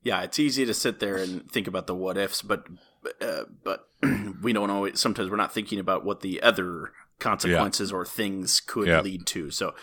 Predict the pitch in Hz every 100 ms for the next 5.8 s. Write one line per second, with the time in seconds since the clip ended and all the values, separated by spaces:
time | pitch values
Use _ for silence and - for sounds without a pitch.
0 | - - - 113 101 90 - 180 131 104
1 | 98 117 98 92 95 92 92 92 - -
2 | - 101 92 92 92 92 90 98 95 98
3 | 107 95 101 - 95 87 - 104 95 90
4 | - - 95 - 104 101 - - - -
5 | - - - - - - - 50